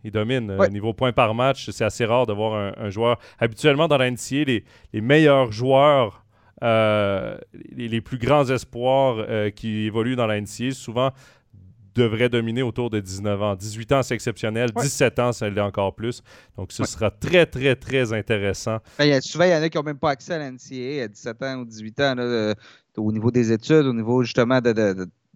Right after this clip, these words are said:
Speaker 2: de ta progression. Donc, même si t'as beaucoup de talent, la N C A A va faire, « Ben, écoute, viens, joue une année de plus au niveau inférieur, puis viens-t'en, ben, par la suite, euh,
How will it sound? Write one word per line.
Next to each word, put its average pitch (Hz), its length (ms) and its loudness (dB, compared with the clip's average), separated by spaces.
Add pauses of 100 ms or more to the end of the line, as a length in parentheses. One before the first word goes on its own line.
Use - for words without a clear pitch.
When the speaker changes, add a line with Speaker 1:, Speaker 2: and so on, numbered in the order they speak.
(180)
Speaker 2:
de - 80 0
ta 104 180 2
progression. 113 720 0
Donc, 110 140 -4
même 139 200 2
si - 100 -10
t'as 113 120 4 (160)
beaucoup - 180 -4
de - 60 -6
talent, 120 360 2 (400)
la 113 100 0
N 110 60 -4
C 143 120 -2
A 139 60 4
A 127 40 0
va 120 80 2
faire, « 113 60 2
Ben, 104 180 0
écoute, 104 200 -8 (140)
viens, 110 220 -2 (200)
joue 127 220 2
une 175 80 4
année 147 180 2
de - 40 -8
plus 156 340 2
au 147 80 2
niveau 131 160 0
inférieur, 127 560 0
puis 113 140 -10
viens-t'en, 113 560 -2
ben, 101 160 -6
par 110 180 -2
la 104 100 -2
suite, 123 260 -6
euh, 92 260 0